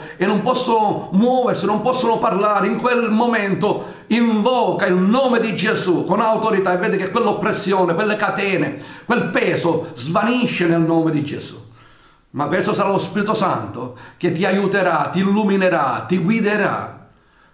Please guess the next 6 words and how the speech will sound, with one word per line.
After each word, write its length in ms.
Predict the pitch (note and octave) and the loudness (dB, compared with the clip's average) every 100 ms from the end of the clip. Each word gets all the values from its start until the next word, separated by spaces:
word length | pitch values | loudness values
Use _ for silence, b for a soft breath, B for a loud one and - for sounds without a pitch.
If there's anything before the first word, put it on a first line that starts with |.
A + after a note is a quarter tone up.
| _ | _
per 380 | C3+ D3 E3+ D#3 | -4 0 0 -2
poter 800 | D#3+ D#3 D#3 D#3 E3 D#3+ D3 D3 | -2 -2 2 2 2 2 0 -2
usare 580 | D#3+ D#3 D3+ D#3 C#3+ C#3 | 0 0 0 0 0 -2
quell'autorità 720 | C#3+ C#3+ C#3+ C#3 C3+ C3 C3+ | -2 0 0 0 -2 -2 -2
in 80 | C3 | -2
maniera 500 | B2+ A#2+ B2 A#2 A2+ | -2 -4 -4 -4 -6